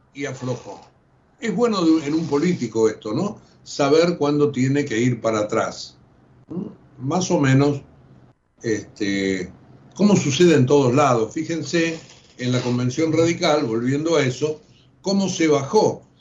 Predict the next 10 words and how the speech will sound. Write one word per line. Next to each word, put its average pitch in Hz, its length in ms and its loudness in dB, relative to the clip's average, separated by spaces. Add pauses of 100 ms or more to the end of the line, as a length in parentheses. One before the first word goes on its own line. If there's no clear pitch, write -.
(300)
eh, 113 200 -8
Gerardo 151 380 0
Morales 170 380 2
del 123 120 -2
tema 131 220 -2
Schiaretti. 113 640 -4 (2250)
Prueban, 202 640 2 (1700)
retroceden. 123 720 -8 (720)
Mientras 233 500 0
tanto, 208 600 -2